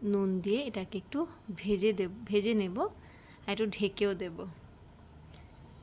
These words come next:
এখানে আমি একটু নেড়ে দিচ্ছি। গাঠি কচু, আম, যে কাটাটা হলো সেটা একটু গোল গোল করেই কাটা হয়েছে।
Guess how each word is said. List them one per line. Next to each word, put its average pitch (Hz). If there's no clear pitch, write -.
এখানে 196
আমি 196
একটু 202
নেড়ে 196
দিচ্ছি। 190
গাঠি 208
কচু, 269
আম, 190
যে 220
কাটাটা 214
হলো 214
সেটা 247
একটু 233
গোল 233
গোল 240
করেই 262
কাটা 226
হয়েছে। 214